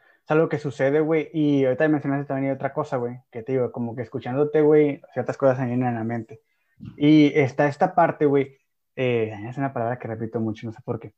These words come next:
<laughs> Eso, y es esta parte. Eh, ya en el ámbito, como tú mencionas, eh, no sé si social, güey,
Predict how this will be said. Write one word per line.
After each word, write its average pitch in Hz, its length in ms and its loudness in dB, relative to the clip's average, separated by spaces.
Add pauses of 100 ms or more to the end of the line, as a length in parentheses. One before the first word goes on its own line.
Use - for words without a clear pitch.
(120)
<laughs> - 320 -6
Eso, 135 440 6
y 135 120 2
es 135 100 0
esta 143 200 2
parte. 139 340 2 (560)
Eh, 143 340 6 (440)
ya 151 200 2
en 185 80 2
el 180 60 4
ámbito, 170 320 2
como 135 220 0
tú 139 80 -2
mencionas, 147 500 -2
eh, 120 320 -6 (240)
no 127 120 -8
sé 139 100 -4
si 120 140 -14
social, 127 460 -2
güey, 156 280 0